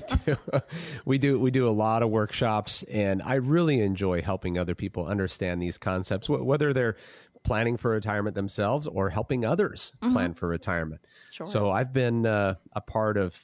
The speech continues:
Speaker 1: uh, several national organizations where we get together regularly to talk about retirement planning, and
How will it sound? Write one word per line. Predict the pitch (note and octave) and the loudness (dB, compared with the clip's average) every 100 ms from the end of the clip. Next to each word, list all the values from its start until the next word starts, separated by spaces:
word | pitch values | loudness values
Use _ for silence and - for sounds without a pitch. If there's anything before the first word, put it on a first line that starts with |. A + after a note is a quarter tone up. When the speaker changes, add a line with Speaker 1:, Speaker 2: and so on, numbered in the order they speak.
| - | -10
Speaker 1:
uh, | G2 - _ | -10 -10 _
several | - A#2 G#2+ A2+ G#2+ G2 | -2 -2 2 2 2 0
national | G2 F#2+ G2+ A2+ G2+ | -2 0 -2 -2 -2
organizations | F#2 G2+ G2+ G2 F#2+ F#2+ - G2 G2 | 0 0 0 0 2 0 0 -2 -2
where | F2 F2+ | -4 -2
we | C#3 | 0
get | E3+ - | -2 -2
together | C3+ A#2+ A#2 A2+ - _ _ | -2 0 2 0 -2 _ _
regularly | - A2 D#3 D3+ D3 C#3+ C#3 C3+ | -2 0 2 2 2 2 2 0
to | - G#2 - - | 0 -4 -4 -14
talk | - A#2 A#2+ - | -6 -2 -2 -2
about | A2 G2+ G2 - | 0 0 0 -4
retirement | F2+ E2+ G2 G#2 G2 | -10 -6 -2 -2 -2
planning, | - F2+ F2+ F2 F2 _ _ _ - | -6 -4 -2 -2 -6 _ _ _ -6
and | G2+ F#2 F2+ | -2 0 -2